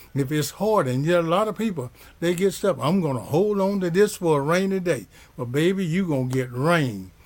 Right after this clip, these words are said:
I promise you, if you hold it for a rainy day, what-, whatever you sow,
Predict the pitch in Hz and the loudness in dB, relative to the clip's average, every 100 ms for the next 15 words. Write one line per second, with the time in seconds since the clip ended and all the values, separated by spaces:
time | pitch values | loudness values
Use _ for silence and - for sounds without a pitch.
0 | - - 120 131 131 - 180 185 170 156 | -20 -8 -2 0 0 0 0 0 0 -2
1 | 185 131 135 120 151 190 208 196 202 202 | -2 -2 -2 0 2 4 4 2 0 0
2 | 196 202 208 208 196 208 214 - - - | 0 -2 -2 -2 0 0 0 -4 -20 -20
3 | - 139 151 143 143 147 143 175 226 233 | -6 0 0 2 0 2 2 2 2 2
4 | 226 240 - 254 147 | 2 0 0 -2 -2